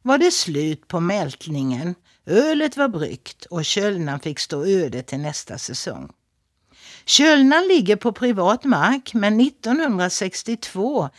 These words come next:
ville markägaren John Svensson i Ås att Vessige Alvsyks hembygdsförening skulle få nyttjanderätt och ansvar för kölnan.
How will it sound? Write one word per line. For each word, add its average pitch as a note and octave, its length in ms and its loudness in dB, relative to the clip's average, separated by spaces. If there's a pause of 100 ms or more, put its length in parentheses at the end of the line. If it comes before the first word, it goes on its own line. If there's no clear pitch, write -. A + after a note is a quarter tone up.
(200)
ville F#3+ 380 2
markägaren D#3 1000 -2
John B3+ 320 2
Svensson F3 580 -4
i F#3 80 0
Ås D#3+ 440 -4 (260)
att - 200 -4
Vessige G3 480 -2
Alvsyks E3+ 720 -2
hembygdsförening D#3 800 -2
skulle D3 280 -6
få E3 120 -8
nyttjanderätt C#3 1000 -4
och D#3 220 -6
ansvar E3 480 -2
för C3+ 120 -8
kölnan. B2+ 680 -8